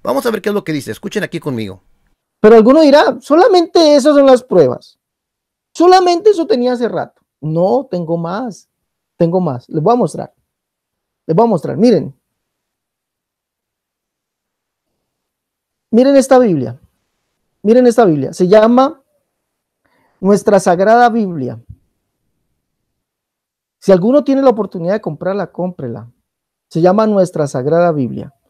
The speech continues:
Speaker 2: Esta Biblia nos dice que el texto de Mateo veintiocho diecinueve es introducido. Y ahorita lo voy a mostrar, pero aquí lo dice, aquí lo dice. Esta no es la única prueba.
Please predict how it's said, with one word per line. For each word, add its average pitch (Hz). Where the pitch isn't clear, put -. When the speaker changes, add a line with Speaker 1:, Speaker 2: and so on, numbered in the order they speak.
Speaker 2:
Esta 220
Biblia 196
nos 147
dice 196
que 175
el 135
texto 196
de 196
Mateo 175
veintiocho 202
diecinueve 185
es 151
introducido. 131
Y 139
ahorita 123
lo 202
voy 143
a 131
mostrar, 127
pero 160
aquí 139
lo 156
dice, 151
aquí 127
lo 151
dice. -
Esta 156
no 277
es 254
la 214
única 180
prueba. 170